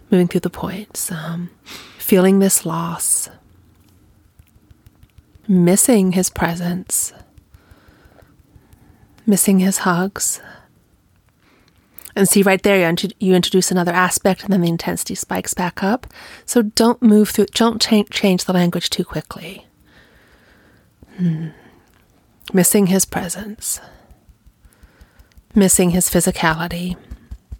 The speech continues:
I think I'll never see him again.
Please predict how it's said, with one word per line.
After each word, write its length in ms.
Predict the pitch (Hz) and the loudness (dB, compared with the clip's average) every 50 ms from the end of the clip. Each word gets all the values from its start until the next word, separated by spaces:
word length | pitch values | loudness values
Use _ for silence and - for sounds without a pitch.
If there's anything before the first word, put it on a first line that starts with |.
| _ _ - - _ _ - - _ _ - - _ _ - - _ _ - - - _ _ - | _ _ -20 -20 _ _ -20 -20 _ _ -20 -20 _ _ -20 -20 _ _ -20 -20 -20 _ _ -6
I 100 | - 180 | -6 -6
think 380 | - - - - 208 190 - - | -6 -2 0 0 0 0 0 0
I'll 80 | 180 170 | 0 2
never 240 | 175 180 185 208 | 2 2 2 2
see 260 | 196 - - 214 190 185 | 2 4 4 4 4 4
him 100 | 175 170 | 2 0
again. 460 | 165 - 175 175 180 180 190 190 | -2 -4 -6 -8 -6 -6 -6 -6